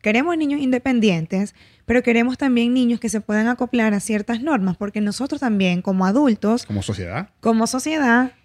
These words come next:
Speaker 1: que eso es lo que a veces se pierde un poco en la permisividad, em, como sociedad necesitamos acoplarnos. Yo les digo a los papás, es que desde las señales de tránsito, cuando tú vas al colegio, o sea, hay ciertas normas que por,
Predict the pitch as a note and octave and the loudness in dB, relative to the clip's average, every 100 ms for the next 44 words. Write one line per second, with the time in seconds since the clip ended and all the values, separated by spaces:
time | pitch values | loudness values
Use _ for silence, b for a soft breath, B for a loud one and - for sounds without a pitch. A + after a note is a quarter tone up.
0 | _ G#3 G3+ A#3 C4 B3+ A3+ A3 A#3+ B3 | _ -8 -6 -6 -4 -2 -2 0 -2 -2
1 | - - - A3+ - A#3+ A3+ A#3+ A#3+ B3 | -6 -8 -4 -4 -2 0 2 0 -2 -4
2 | C4 A#3+ G#3 - A#3+ B3 B3+ C4 C4+ B3+ | -2 0 0 0 -2 0 -4 -4 -4 0
3 | G#3 F#3 - b b b b A3+ A#3 A3 | 2 0 -2 b b b b 0 2 2
4 | G#3 G3+ - - B3 B3 A3+ A3 A#3 C#4 | 2 -2 -4 -4 -2 -2 -2 -2 -2 -4
5 | G#3 G#3 G#3 B3 G#3 G3+ C#4 E4+ G#3+ E3 | -6 -4 -4 -4 -6 -6 -4 -4 -4 -4
6 | G3 G3+ G#3+ B3 C4 C4 B3 G#3 G3 B3+ | -4 -2 -2 -2 0 0 -2 -4 -4 -4
7 | G3 b b b - G3+ B3 A3+ A3+ A3 | -4 b b b -8 -4 -2 0 2 2
8 | G3+ F#3+ F#3+ F3 F#3+ G3+ A#3 A#3+ G3 E3+ | 0 -2 -4 -2 -2 -2 -2 -2 -2 -6
9 | D#3+ - b b - G3+ G3 G3 F#3 F#3 | -10 -14 b b -4 -2 0 0 0 0
10 | G3 G#3+ B3 A3 G3 G3+ G3+ G3 G3+ C4+ | 0 2 2 2 0 -2 -2 -2 -2 -2
11 | C4+ B3 G#3+ G3+ A3 A3 F3 E3+ D#3+ D3+ | -2 -2 -6 -4 -2 -2 -2 -4 -6 -8
12 | b b b _ A#3 A3+ - A#3 A3 | b b b _ -4 -4 -2 0 0